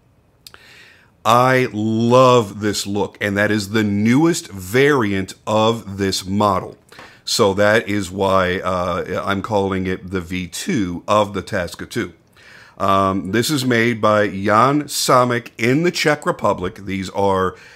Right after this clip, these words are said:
a fifty fifty C N C and handmade custom. So what he's doing is he's cutting everything with C N C. He's doing all of this, these pockets and channels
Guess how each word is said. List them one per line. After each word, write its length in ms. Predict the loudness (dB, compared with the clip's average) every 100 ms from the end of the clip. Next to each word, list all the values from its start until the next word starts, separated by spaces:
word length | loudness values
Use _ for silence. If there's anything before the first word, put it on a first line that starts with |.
| -20 -10 -2
a 840 | 0 0 0 0 0 -2 -4 -8 _ _ -20 -20
fifty 640 | -10 -2 0 0 -4 -6
fifty 680 | -6 -2 0 0 -2 -2 -2
C 440 | -2 -2 -2 -2
N 140 | -2 -2
C 400 | -2 -2 -4 -4
and 200 | -4 -2
handmade 520 | 0 0 2 0 -2
custom. 440 | -2 -2 -2 -10 -14 -20 -20 -16 -6
So 160 | -2
what 120 | 2
he's 140 | 2 2
doing 240 | 2 2
is 160 | 0 0
he's 160 | -4
cutting 560 | -6 -8 0 4 4 4
everything 600 | 2 2 -2 -2 0 0
with 120 | 0
C 300 | -2 -2 -2
N 100 | -4
C. 400 | -6 -8 -10 -12 _ -20 -20 _
He's 280 | -4 -4 0
doing 540 | 2 2 2 0 -2 2
all 640 | 4 6 6 6 4 2
of 340 | 4 4 2 -2
this, 300 | -2 -2 -4
these 300 | -4 -4 -8
pockets 640 | -2 -2 0 -4 -6 -4
and 160 | -4
channels 680 | -4 -4 -2 -2 -4 -4 -8